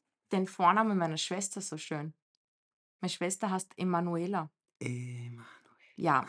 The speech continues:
Speaker 1: ähm, <laughs> zu dem Lied gibt's tatsächlich auch eine Geschichte, weil als Kinder waren wir ja sehr nett zueinander. Nicht?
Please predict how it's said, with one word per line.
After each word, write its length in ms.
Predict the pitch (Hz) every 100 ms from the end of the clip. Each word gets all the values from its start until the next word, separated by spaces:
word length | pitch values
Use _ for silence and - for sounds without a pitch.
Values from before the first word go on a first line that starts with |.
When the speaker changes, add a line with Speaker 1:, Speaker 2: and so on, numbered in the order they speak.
| -
Speaker 1:
ähm, 440 | 180 175 175 180 180 - -
<laughs> 200 | _ -
zu 120 | 196
dem 220 | 202 208
Lied 180 | 226 -
gibt's 180 | 214 -
tatsächlich 440 | 202 202 208 196
auch 60 | 170
eine 120 | 185
Geschichte, 520 | 196 190 196 190 220 190
weil 140 | 180
als 220 | 175 185 -
Kinder 480 | 214 196 196 185
waren 200 | 175 175
wir 100 | 180
ja 120 | 170 165
sehr 480 | - 156 160 165 - - - _ _ _ _ _ _ _ _ -
nett 320 | 175 170 170
zueinander. 960 | - - 160 147 151 147 147 160 214 - _ _ _
Nicht? 680 | 165 180 339 - - -